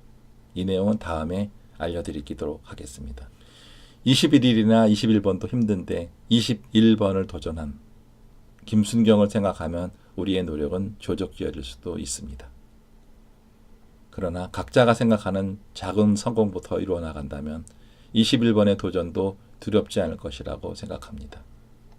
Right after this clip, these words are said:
오늘 함께 나눈 이십일 번 법칙을 마무리하겠습니다. 성공하기 위해 반드시 지켜야 할 이십일의 법칙. 일,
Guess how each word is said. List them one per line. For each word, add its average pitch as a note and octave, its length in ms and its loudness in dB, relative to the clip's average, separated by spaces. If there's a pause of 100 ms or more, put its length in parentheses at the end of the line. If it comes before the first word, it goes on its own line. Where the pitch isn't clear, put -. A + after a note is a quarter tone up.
(2500)
오늘 G2+ 240 2
함께 B2 240 2
나눈 F2+ 420 0 (160)
이십일 G2 420 -2
번 E2 280 -2 (100)
법칙을 F2 460 -6
마무리하겠습니다. D2+ 960 -10 (880)
성공하기 B2+ 500 2
위해 F#2+ 180 2
반드시 F2+ 480 -6
지켜야 - 420 -10
할 F#2 220 -8
이십일의 F#2 440 -6
법칙. - 420 -14 (460)
일, D#2+ 220 -8